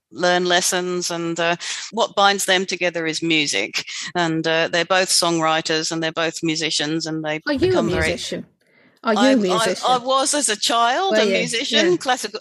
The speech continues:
Speaker 1: yeah, classical guitarist, and I used to sing in, in
Speaker 2: Ah.
Speaker 1: bands and things. Yes, definitely. But, uh,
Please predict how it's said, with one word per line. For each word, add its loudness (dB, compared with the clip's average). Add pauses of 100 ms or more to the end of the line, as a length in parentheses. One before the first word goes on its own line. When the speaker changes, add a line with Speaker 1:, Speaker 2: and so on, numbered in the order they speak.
Speaker 1:
yeah, 0
classical -2
guitarist, 0
and -6
I -4
used -6
to -10
sing -2
in, -2
in -4
Speaker 2:
Ah. 0
Speaker 1:
bands 2
and -2
things. 2
Yes, 0
definitely. -4 (400)
But, -8
uh, -2